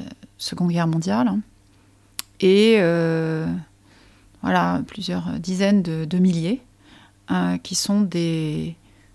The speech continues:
combattants nationalistes, dont certains,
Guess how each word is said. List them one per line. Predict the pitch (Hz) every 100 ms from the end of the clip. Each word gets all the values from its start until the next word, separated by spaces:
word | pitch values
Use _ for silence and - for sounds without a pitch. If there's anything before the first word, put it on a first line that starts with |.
| _
combattants | - 180 175 185 185 180 175 180 - - - 185
nationalistes, | 190 202 185 180 185 269 - - 190 _ - - - - - -
dont | 185 285
certains, | 302 254 240 254 240 220